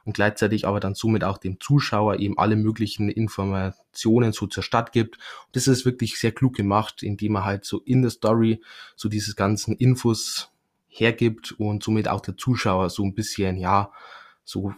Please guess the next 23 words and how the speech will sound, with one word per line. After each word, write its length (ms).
grob 240
erfährt, 340
um 140
was 160
es 100
geht, 220
auf 100
was 140
man 100
aufpassen 500
muss 300
und, 480
ähm, 260
was 140
so 80
die 80
Stadt 240
ausmacht. 640
Ähm, 460
sehr, 240
sehr 140
klug 180
gemacht. 440